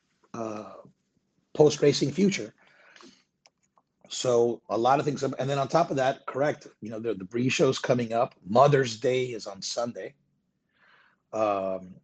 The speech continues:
the pre-show is, starts on Tuesday, and it's a full week. So then it's a full slate of the day. And, uh, you're one person, and, uh, y-, you're being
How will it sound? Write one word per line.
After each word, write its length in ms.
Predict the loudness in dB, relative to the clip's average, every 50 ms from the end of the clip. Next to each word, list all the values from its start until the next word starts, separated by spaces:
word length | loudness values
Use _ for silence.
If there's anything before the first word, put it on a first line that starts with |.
| _
the 80 | -12 -12
pre-show 600 | -10 -4 0 2 2 2 2 2 2 4 4 2
is, 220 | 2 -2 -4 -10 -14 _
starts 400 | -10 -8 -2 0 0 0 0 -2
on 160 | -4 -6 -6
Tuesday, 600 | -4 0 0 0 2 2 0 0 -2 -2 -4 -10 _ _ _ _ _ _ _ _ _ _ _ _ _ _ _ _ _
and 160 | -12 -10 -10
it's 120 | -8 -10 -10
a 40 |
full 280 | -10 -2 2 2 4 4
week. 340 | 2 0 -2 -4 -6 -12 _ _ _ _ _ _ _
So 160 | -4 -2 -2
then 100 | 0 0
it's 120 | -2 -2 -2
a 60 | -2
full 280 | -4 0 2 4 4 4
slate 460 | 4 0 2 4 4 4 4 2 -2
of 100 | -6 -6
the 80 | -6
day. 460 | -6 -2 0 0 2 2 0 -2 -4 -8 _ _ _ _ _ _ _ _ _ _ -20 -20 -20 _ -20 -20 _ -20 _ _ _ _ _ _
And, 460 | 0 2 4 4 4 4 2 2 2
uh, 320 | 4 6 6 6 6 6 4 2 2 0 -4 -12 _ _ _ _ _
you're 220 | -2 0 2 4 6
one 220 | 6 6 4 4
person, 380 | 6 6 6 6 6 2 -4 -6 -8 _ _ _ _ _ _
and, 140 | -8 -6 -4
uh, 60 | -4
y-, 60 | -4
you're 480 | -4 -4 -4 -4 -2 -2 0 0 0 2
being 260 | 2 0 -2 -2 -4